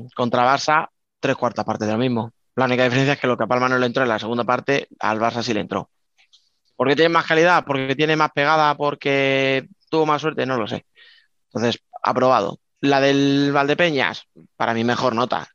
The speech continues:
Sin embargo, pasó por penaltis el primero y fue claramente superado en el segundo, pero para mí fue mejor,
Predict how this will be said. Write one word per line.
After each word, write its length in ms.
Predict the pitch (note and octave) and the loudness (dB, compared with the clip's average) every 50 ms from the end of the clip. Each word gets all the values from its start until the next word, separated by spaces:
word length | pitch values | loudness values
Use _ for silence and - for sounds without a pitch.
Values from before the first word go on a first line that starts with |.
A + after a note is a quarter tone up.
| _ _ _ _ | _ _ _ _
Sin 200 | - - C3 A#2 | -6 -2 -2 0
embargo, 420 | A#2 A#2 A#2 C3+ C#3+ D3 C3 A#2+ | 0 0 2 2 2 2 0 -2
pasó 240 | - G2+ G#2 - B2 | -2 -2 -2 -2 -2
por 160 | A#2 B2+ A#2 | -2 -2 0
penaltis 420 | G2 C3 C3 C#3 C#3 C3+ C#3+ C3+ C3 | 2 2 2 2 0 0 0 -2 -2
el 80 | C3+ | -2
primero 520 | A#2 C#3 C#3+ D3 D3+ D3+ D#3 E3 F#3 - _ | -2 0 0 2 4 4 4 4 2 0 _
y 120 | - C#3 B2 | -8 -10 -8
fue 480 | - - - - C3 C3 C3 A#2+ - - - - - - - - - | -10 -10 -6 -2 0 0 0 0 -2 -8 -20 -20 -20 -20 -20 -8 -2
claramente 560 | - D3 D3 D3 C#3 C3+ C3+ C3 B2+ - B2 | 2 4 4 4 4 2 2 0 0 -2 -4
superado 380 | - - - - A#2+ A2+ A2 A2 | -4 -4 -2 -2 0 0 0 0
en 60 | G#2+ | -2
el 80 | G2 | -4
segundo, 340 | F2+ G#2 A2+ C3 C3+ B2+ A#2 | -4 -4 -4 -2 -2 -2 -2
pero 160 | B2 A#2 A2 | -2 -2 -2
para 160 | G#2 G2+ G2 G2 | -2 -2 -2 -2
mí 300 | G#2+ A2 A2+ A2+ A#2 C3+ | -2 -2 -2 -4 -6 -6
fue 160 | - - A#2+ | -6 -6 -4
mejor, 340 | A2+ G#2+ G2 - B2 B2+ - | -4 -4 -4 -4 -6 -8 -8